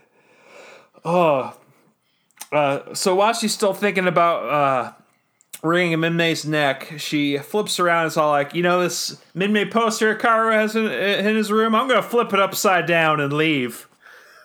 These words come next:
Fuck y'all." And, uh, Hikaru is just now just kinda chilling, sitting in his Valk. He starts having a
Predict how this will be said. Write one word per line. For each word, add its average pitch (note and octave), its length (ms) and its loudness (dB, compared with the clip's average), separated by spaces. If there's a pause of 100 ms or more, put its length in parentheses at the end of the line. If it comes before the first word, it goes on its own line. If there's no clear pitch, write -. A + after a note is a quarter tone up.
(420)
Fuck A3 260 0
y'all." C3 520 0 (460)
And, E3+ 480 2
uh, D3 420 2 (1400)
Hikaru F#3 580 2
is D#3+ 140 -2
just E3 260 -6
now D3+ 300 2
just C#3 180 -6
kinda D#3 260 -2
chilling, D3 400 0
sitting C#3+ 280 0
in C#3 60 2
his C3+ 160 -2
Valk. B2+ 460 0 (300)
He D3 100 -4
starts E3 300 -2
having D3+ 360 2
a A#2+ 420 0